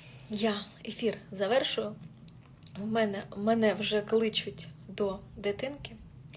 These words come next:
До зустрічі на новому ефірі, який відбудеться у вівторок.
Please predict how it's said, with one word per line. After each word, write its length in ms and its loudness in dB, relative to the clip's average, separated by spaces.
До 140 8
зустрічі 520 4
на 120 0
новому 520 0
ефірі, 480 -2
який 300 2
відбудеться 880 -2
у 200 -2
вівторок. 800 0